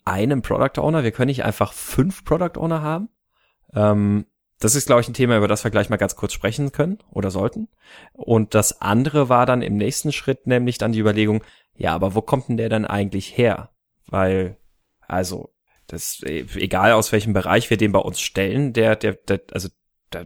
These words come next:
da wird's niemanden geben, der dann Commitment bekommt, der eine Rückendeckung auch dafür bekommt, für das, was, was er da machen soll. Aber wir haben da ja so ein paar Consultants,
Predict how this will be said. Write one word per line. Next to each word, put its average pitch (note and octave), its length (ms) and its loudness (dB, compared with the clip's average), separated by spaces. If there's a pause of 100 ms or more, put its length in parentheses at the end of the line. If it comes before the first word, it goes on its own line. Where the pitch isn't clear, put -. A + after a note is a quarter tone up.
da F#2+ 140 -4
wird's G2+ 200 -2
niemanden A2+ 440 0
geben, A2+ 320 0
der G#2+ 160 2
dann G#2 160 2
Commitment G#2 420 0
bekommt, G2+ 320 -2
der G#2 80 0
eine F#2+ 140 -6
Rückendeckung G2 520 -4
auch - 140 -8
dafür F#2 240 -4
bekommt, F#2 300 -6
für F#2 100 -6
das, F2+ 220 -6
was, F#2 200 -6
was G2 200 -2
er F#2+ 80 -2
da F2 100 -6
machen G2 260 -6
soll. A2 220 4 (840)
Aber C3 560 4
wir A#2 140 0
haben C3 160 2
da A#2+ 140 6
ja A2 120 4
so G#2+ 120 -2
ein G#2 80 -2
paar G2+ 180 -2
Consultants, G#2 880 -4